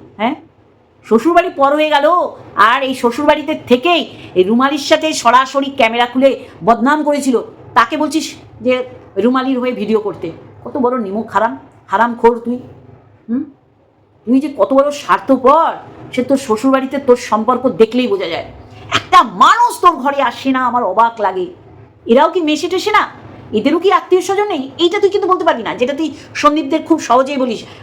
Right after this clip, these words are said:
"ওদের বাড়িতে কই আত্মীয়?" আত্মীয় আগেও ছিল না, এখনও নেই,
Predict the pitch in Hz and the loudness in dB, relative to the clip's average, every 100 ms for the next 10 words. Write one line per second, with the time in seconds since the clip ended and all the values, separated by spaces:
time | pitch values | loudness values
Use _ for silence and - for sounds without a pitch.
0 | - 170 151 185 311 226 240 240 190 175 | -6 -4 -4 -4 0 0 0 -2 -4 -4
1 | 208 285 302 220 269 247 233 226 - - | -2 0 0 2 -2 -2 -2 -2 -2 -4
2 | 202 185 151 | -4 -4 -8